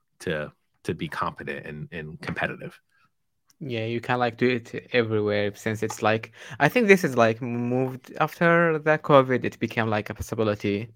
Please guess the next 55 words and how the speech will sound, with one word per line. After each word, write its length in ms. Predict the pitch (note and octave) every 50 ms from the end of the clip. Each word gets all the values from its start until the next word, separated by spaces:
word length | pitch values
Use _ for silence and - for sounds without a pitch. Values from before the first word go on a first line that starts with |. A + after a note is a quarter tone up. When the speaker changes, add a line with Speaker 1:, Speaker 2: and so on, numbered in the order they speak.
| - - _ _
Speaker 2:
since, 320 | - - B2 A#2 A2+ - A2
like, 280 | A2 A2+ A2+ - -
most 220 | A#2+ A#2+ A#2+ A2+ A#2
of 140 | A2 -
companies, 440 | - A2+ A2 A2 - G#2+ G2+ G2+ F#2+
like, 280 | G2+ F#2+ F#2+ G2 - -
moved 300 | - - A2+ A2 - -
to 100 | A2+ A2
remote, 360 | G#2+ G#2 G#2 G#2 G#2 G2+ -
like, 240 | - F#2+ F#2+ - -
work. 300 | G#2+ G#2 F2+ - F#2+ - - _ _ _ _ _ _ _ _ _ - - _ _ _ -
Speaker 1:
Yeah. 140 | G2 B2+ D3 - _ _ - - - - _
Yeah, 140 | - C3 D#3+ F#3
and 100 | E3+ D#3+ D3+ - C3+
there's 180 | D3 D3+ D#3
a 60 | D#3 D3
shift 280 | - - D#3 D#3 -
of 60 | D3 -
people 320 | - C#3 - C#3 C3+ C3+
tr-, 180 | B2+ - - - - -
thinking, 340 | - C3 B2+ - C3 B2 A#2+ -
"Okay, 260 | A#2 G#2+ - A#2+ G#2+
we're 160 | G2+ G#2 A2
gonna 100 | G#2+ G#2+
move 140 | G#2 G2 F2
back 260 | G2 F#2+ F#2 F#2+ -
into 200 | G2+ F#2+ - -
the 100 | G2 E2+
office," 420 | F2+ F#2 C3 C3+ - E3+ D#3+ C#3+ -
'cause, 160 | - G#2+ G2+
like, 180 | G#2 F#2 F2+ -
we, 160 | G#2 G2+ G2+
we 180 | F#2 F#2+ F#2+ F#2
benefit 520 | E2 G2+ G2 G2+ - - F#2+ G2 - - A2+ A2 - -
whatever 400 | - A2 G#2 G2+ G#2 G2+ G2+ G2+
reason. 380 | F#2+ F#2+ G#2+ G#2 A2 A#2 A#2+ A#2+
Like, 160 | G2 E2+ -
maybe 160 | F#2+ F2 F2
there's, 200 | F2+ F#2 E2+ D#2
like, 140 | F2+ F2 -
a 80 | F2 E2
lab 480 | E2 E2 E2 E2+ E2+ E2 D#2+ F2 - - _ - - - _ _
that 140 | - - -
you 60 | F2+ F2
have 120 | F2 E2+
to 80 | - F2+
do 120 | E2+ F2 E2+
some 160 | - - -
hardware 380 | - F#2 F2+ F2 E2+ E2+ E2+ E2+
programming 480 | - - F2 E2+ E2+ E2 D#2+ E2+ E2+
on, 200 | E2+ E2+ F2 F#2+
like, 160 | G2+ E2 D#2
that 100 | E2+ E2+
makes 220 | D#2+ D#2+ D2+ - -
sense. 340 | - E3 D3+ C#3 - -